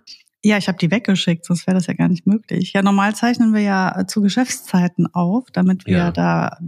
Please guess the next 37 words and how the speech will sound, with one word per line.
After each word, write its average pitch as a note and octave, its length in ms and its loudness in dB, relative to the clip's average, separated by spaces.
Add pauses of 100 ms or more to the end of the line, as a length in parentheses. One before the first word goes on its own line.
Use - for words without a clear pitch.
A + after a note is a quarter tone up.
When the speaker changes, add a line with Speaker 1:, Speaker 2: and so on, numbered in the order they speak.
(220)
Speaker 1:
ähm, F#3 280 -2 (300)
zur - 160 -2
Betreuungszeit F#3+ 640 -2
der F#3 100 -2
Kinder F3+ 500 0
miteinander F3 420 2
sprechen F#3 380 0
können. G#3 260 2 (1000)
Ähm, F#3 180 4
das F3+ 140 0
hat A3 100 0
sich - 80 -6
jetzt F3 240 -6
diese F3+ 180 2
Woche F#3 220 -2
irgendwie E3+ 260 0
nicht F#3 140 0
ergeben, G3 460 2
ne? A3+ 160 2 (420)
Und, F#3+ 340 2
Speaker 2:
<laughs> - 100 -4
Speaker 1:
äh, F#3+ 320 2 (200)
ja, G3 120 0
da F#3 80 4
musste G3 280 2
ich A3+ 100 -2
jetzt A3 240 0
dann A3 120 4
<laughs> - 20 4
natürlich G#3 340 2
irgendwie G#3+ 240 2
gucken, B3+ 320 0
wie F#3+ 80 0
ich - 200 -8
die, F#3 280 2 (680)
die G3 120 0
beiden, F3+ 640 2